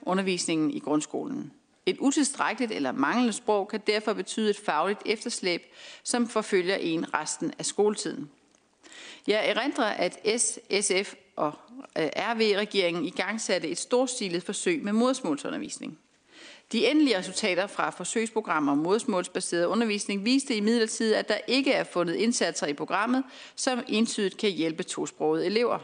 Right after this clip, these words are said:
Det er ærgerligt, at modersmålsundervisning og de øvrige indsatser tilsyneladende ikke virker, men det kom ikke bag på mig. Vi må konstatere, at forsøgsprogrammet ikke lykkedes med at finde redskaberne til at løfte tosprogede elever,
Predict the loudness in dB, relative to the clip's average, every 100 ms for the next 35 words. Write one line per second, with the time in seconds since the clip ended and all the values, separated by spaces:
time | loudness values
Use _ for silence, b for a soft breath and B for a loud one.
0 | -10 -20 _ -20 _ 0 4 4 4 2
1 | -2 -8 -2 2 2 0 -2 0 0 0
2 | 0 -2 0 -2 0 2 4 4 2 0
3 | 0 0 -4 -6 -6 0 2 2 0 0
4 | 0 2 4 2 2 -4 B B B B
5 | 0 2 2 0 0 -2 0 -2 0 0
6 | -2 -4 -10 _ _ B B B 0 2
7 | 4 2 0 -2 0 2 2 2 -2 -4
8 | 2 2 2 -2 -2 2 2 0 0 0
9 | 2 2 4 2 2 0 0 2 2 4
10 | 2 0 0 0 -2 -2 -2 2 0 2
11 | -4 -2 -2 0 2 2 0 0 2 2